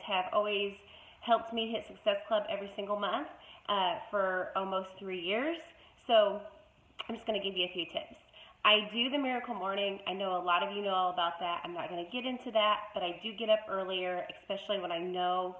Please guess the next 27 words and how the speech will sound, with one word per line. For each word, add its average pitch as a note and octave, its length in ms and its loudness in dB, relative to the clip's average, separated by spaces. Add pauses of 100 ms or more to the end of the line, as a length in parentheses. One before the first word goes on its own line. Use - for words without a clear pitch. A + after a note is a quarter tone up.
(120)
that F#3 100 0
I'm E3+ 220 -2
not D#3 180 -4
gonna - 140 -6
have E3 260 -4
any G#3+ 160 -2
other G3+ 260 2 (400)
time F#3 380 -4 (240)
to F3+ 60 -12
do F3 180 -6
those - 240 -12
things. - 260 -12 (800)
I G3+ 160 6
will B3+ 180 4
tell G#3+ 300 8
you, A3+ 380 0 (840)
I G3 280 6
can C4 220 2 (160)
knock F#3+ 400 4
out E3+ 500 2
fifteen B3 480 0
messages G3 640 2 (260)
on F#3 200 4
my B3 220 4
list, G3 360 6 (500)
on F#3 140 4
my F#3 140 2